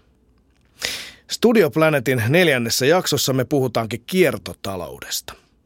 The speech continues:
Suomessahan on monia tuttuja esimerkkejä siitä, miten vaikkapa kierrätys toimii. Otetaan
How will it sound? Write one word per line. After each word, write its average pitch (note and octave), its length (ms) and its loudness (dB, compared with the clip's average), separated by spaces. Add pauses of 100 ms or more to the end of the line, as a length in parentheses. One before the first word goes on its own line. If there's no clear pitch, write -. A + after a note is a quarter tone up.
(960)
Suomessahan F#3 500 2
on E3+ 60 2
monia E3+ 260 2
tuttuja C#3+ 360 0
esimerkkejä A#2 560 -2
siitä, A2+ 380 -2 (320)
miten B2+ 280 0
vaikkapa A2+ 360 -2 (180)
kierrätys A#2+ 640 -2
toimii. F2+ 480 -8 (540)
Otetaan D3+ 520 2